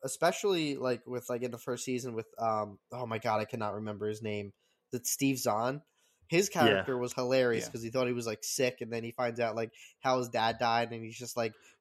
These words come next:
Speaker 1: on a da-, mental
Speaker 3: Goes through a
Speaker 1: downward
Speaker 3: crisis.
Speaker 1: spiral.
Speaker 3: Yeah.
Speaker 2: We've all been
Speaker 1: Yeah.
Speaker 2: down that
Speaker 1: And,
Speaker 2: rabbit hole with
Speaker 1: <laughs> um,
Speaker 2: web M D.
Speaker 1: <laughs> um, and it, it just, I think his, and, like, his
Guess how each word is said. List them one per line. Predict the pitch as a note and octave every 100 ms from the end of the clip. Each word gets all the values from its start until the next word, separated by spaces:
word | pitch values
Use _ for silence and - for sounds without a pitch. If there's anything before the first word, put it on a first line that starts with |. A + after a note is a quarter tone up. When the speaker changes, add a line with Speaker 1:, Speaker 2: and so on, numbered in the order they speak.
| _ C#3+
Speaker 1:
on | B2+ C3
a | A#2 - -
da-, | A#2+ B2
mental | B2 B2 - C3+
Speaker 3:
Goes | A#2+
through | A#2
a |
Speaker 1:
downward | A#2 A#2+
Speaker 3:
crisis. | A#2 G#2 A#2 A2
Speaker 1:
spiral. | A2+ A#2+ A#2
Speaker 3:
Yeah. | A#2
Speaker 2:
We've | A#2+
all | C#3
been | C3+ C3
Speaker 1:
Yeah. |
Speaker 2:
down | B2 B2
that | A#2+
Speaker 1:
And, | A2
Speaker 2:
rabbit | G#2+ G#2 G#2+
hole | G2 G2+ G#2+
with | G2+ G2
Speaker 1:
<laughs> | G2
um, | C3+
Speaker 2:
web | C3+ G#2
M | G2 G2
D. | G2+ G#2 - - _ _ - -
Speaker 1:
<laughs> | D3+ - -
um, | C3+ C3+ C#3 C3 - C3
and | C#3
it, | C#3+ C#3+
it | C#3
just, | C#3 C#3
I | C3
think | C#3 D3+ - -
his, | C#3+ C#3+ C#3+ C#3 - _ _ _
and, | D3 C#3+ B2+
like, | C3+ C3
his | D#3 D3+ -